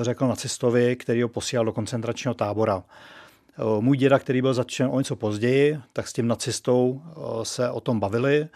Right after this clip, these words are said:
a ten nacista, který byl jeho původní kamarád a byl to vlastně jeho milostný protihráč v této novele, eh, tak právě vzpomíná na odbojáře Karla Lavičku a přišlo mu to hrozně vtipný, že on před tím, než ho poslal do koncentráku, tak mu řekl, kdo se směje naposled, ten se směje nejlíp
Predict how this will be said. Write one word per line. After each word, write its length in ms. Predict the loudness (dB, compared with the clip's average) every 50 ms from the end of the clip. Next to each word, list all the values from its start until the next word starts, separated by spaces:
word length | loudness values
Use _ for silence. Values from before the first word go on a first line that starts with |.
| -20 -20 -20 -20 -20 -14 -12
a 80 | -8
ten 160 | -2 0 0
nacista, 380 | 0 0 -2 -4 -6 -4 -4 -6
který 220 | -4 -2 -4 -2
byl 140 | -2 0 0
jeho 140 | 0 0 -2 -2 -6 _ -6
původní 400 | -4 -2 0 0 0 0 0 0
kamarád 580 | 0 0 0 2 2 2 2 2 0 0 -2
a 80 | -4 -4
byl 140 | -4 -6 -4
to 120 | -4 -4
vlastně 280 | -4 -4 -4 -4 -6 -4
jeho 240 | -2 -2 -2 -2 -4 -8 -20 -10 -2
milostný 420 | 0 2 2 2 0 0 -2 -4 -2
protihráč 760 | -2 -2 -2 0 0 2 2 2 2 2 2 0 -2 -8
v 80 | -12 -4
této 280 | -2 -2 -2 -2 -2 -4
novele, 420 | -2 0 0 2 2 2 0 -2 -6 -18 -20 -20 -20 -20 -20 -20 _ _ -14
eh, 40 | -8 -4 -2 -2 -2 -2 -4
tak 140 | -4 -6 -6 -2
právě 300 | 0 2 2 2 2 0
vzpomíná 480 | -4 -4 -4 -2 -2 0 0 0 0
na 100 | 0 0
odbojáře 600 | 0 0 0 0 2 2 2 2 2 2 0 0
Karla 280 | 2 0 0 2 4 4
Lavičku 680 | 4 4 2 0 -2 -4 -6 -2 0 0 0 0 -2 -6 -6
a 180 | -4 -4 -4
přišlo 320 | -4 -6 -8 -8 -4 -4 -4
mu 60 | -2
to 100 | 0 -2
hrozně 260 | -2 0 0 -2 -2
vtipný, 540 | -4 -4 -4 -6 -6 -2 -2 0 0 0 -2 -6 -12 -20 -20 -18 -14 -8
že 180 | -2 -2 -2 0
on 240 | 0 0 0 0
před 360 | -2 -2 -4 -6 -6 -6 -10 -20 _ -20 -20 -20 _ _
tím, 200 | _ -2 0 2
než 160 | 2 2 2 0
ho 60 | -2
poslal 280 | -4 -4 0 0 2
do 80 | 2 2
koncentráku, 640 | 0 -2 -4 -2 -4 -4 -2 0 0 0 0 -2 -2
tak 200 | -2 -2 -4 -2
mu 160 | -2 -2 0
řekl, 260 | 2 0 0 -2 -4 -6
kdo 160 | -6 -6 -4
se 140 | -4 -6 -8
směje 240 | -6 -2 0 0 0
naposled, 380 | 0 -2 -4 -6 -6 -6 -8
ten 160 | -6 -6 -6 -6
se 100 | -6 -8
směje 240 | -6 -2 0 0
nejlíp 420 | 2 2 0 -2 -2 -2 -4 -6